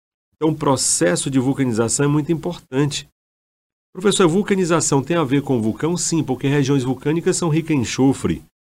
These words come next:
Por isso, pessoal, que o processo chamado de vulcanização e foi descoberto por acidente, vocês sabiam disso?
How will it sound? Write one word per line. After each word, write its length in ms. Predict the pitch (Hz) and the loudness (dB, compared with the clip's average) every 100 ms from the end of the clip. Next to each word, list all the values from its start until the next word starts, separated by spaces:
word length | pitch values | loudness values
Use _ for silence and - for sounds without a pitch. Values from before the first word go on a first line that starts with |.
| _ _ | _ _
Por 160 | 131 127 | -2 0
isso, 220 | 185 160 | 2 0
pessoal, 340 | 135 120 120 | 0 2 0
que 80 | 107 | -2
o 40 | 135 | 0
processo 540 | 139 131 - 165 151 | 0 2 2 2 2
chamado 400 | 143 139 123 117 | -2 0 0 0
de 60 | 113 | -2
vulcanização 800 | 117 143 139 113 113 - 143 143 - _ _ _ | -2 -2 0 2 0 0 -2 -2 -10 _ _ _
e 80 | 117 | -12
foi 200 | 117 170 | 0 0
descoberto 480 | 165 - 147 139 151 | 0 0 2 2 0
por 120 | 170 | -2
acidente, 500 | 190 - 226 139 143 | -2 -2 2 2 2
vocês 120 | - | -2
sabiam 300 | - 101 98 | -2 0 2
disso? 320 | 98 156 170 | 2 2 0